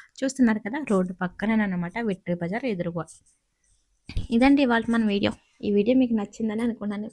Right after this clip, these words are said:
నచ్చితే మీకు అది యూస్ అయింది కూడా అనుకుంటున్నాను. So నెక్స్ట్ వీడియోతో మళ్ళీ కలుద్దాం. ఏమంటారు?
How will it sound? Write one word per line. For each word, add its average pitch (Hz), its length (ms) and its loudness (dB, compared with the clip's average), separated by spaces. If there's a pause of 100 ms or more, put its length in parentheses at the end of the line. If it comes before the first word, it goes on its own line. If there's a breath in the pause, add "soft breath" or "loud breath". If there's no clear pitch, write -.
నచ్చితే 196 340 -8
మీకు 277 220 -6
అది 196 140 -6
యూస్ 208 280 -4
అయింది 214 220 -2
కూడా 214 140 -4
అనుకుంటున్నాను. 190 600 -4 (560 soft breath)
So 262 180 -2
నెక్స్ట్ 254 320 2
వీడియోతో 311 300 -4
మళ్ళీ 262 200 4
కలుద్దాం. 277 440 -2 (880)
ఏమంటారు? 277 440 0